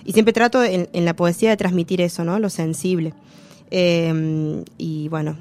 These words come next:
y ese es el destino, la, la parte, digamos, andaluza de, de España y, y Marruecos, y ahí vamos, a ver qué, qué poesías nacen ahí, con un cuadernito en limpio.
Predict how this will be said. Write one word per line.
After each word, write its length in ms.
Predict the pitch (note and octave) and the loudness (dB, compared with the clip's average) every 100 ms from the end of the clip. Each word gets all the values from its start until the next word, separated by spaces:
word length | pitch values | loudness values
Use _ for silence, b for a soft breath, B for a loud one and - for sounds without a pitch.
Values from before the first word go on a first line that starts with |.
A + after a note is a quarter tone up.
| - | -10
y 140 | E3 | -6
ese 160 | E3 F#3 | -4 -2
es 60 | |
el 80 | F3 | -2
destino, 580 | D#3 D#3 E3+ D#3+ D#3 D#3 | -2 -4 -4 -4 -4 -6
la, 220 | - D#3+ - | -8 -10 -8
la 140 | E3+ | -8
parte, 640 | E3+ E3+ F3 E3+ E3 E3 | -6 -6 -6 -4 -4 -6
digamos, 300 | E3 E3 D#3+ | -6 -8 -8
andaluza 640 | E3 E3 E3+ F#3+ - G3+ F#3 | -8 -6 -4 -6 -4 -2 0
de, 260 | E3+ E3 | 0 -2
de 80 | E3+ | -4
España 680 | E3 - G3 G#3+ A#3+ C4+ C4+ | -4 0 2 4 4 4 2
y, 320 | F3+ F3 E3+ | -2 -4 -6
y 100 | F#3 | -6
Marruecos, 720 | F3 E3+ F3 F#3+ F#3+ B3 A3+ - | -4 -2 2 0 2 0 0 -6
y 460 | F3 D#3+ D#3 D#3 - B B | -6 -4 -4 -6 -10 B B
ahí 140 | E3 | 2
vamos, 400 | E3+ F#3 E3 D#3 | 4 4 0 -2
a 60 | E3 | -4
ver 180 | D#3+ E3 | -4 -4
qué, 220 | - E3+ | -4 -4
qué 100 | F3+ | -2
poesías 760 | E3+ F#3 E3 G#3 F#3+ - - - _ - | 4 4 4 0 -2 -2 -12 -20 _ -2
nacen 380 | G3 G3+ F3+ | 0 0 -4
ahí, 240 | E3+ F3 F#3 | -4 -4 -4
con 100 | E3+ | -4
un 80 | E3 | -2
cuadernito 460 | F3 E3 F#3 G3 | 0 0 0 2
en 120 | F#3 F#3 | 2 4
limpio. 400 | G3+ F#3+ E3 | 2 2 0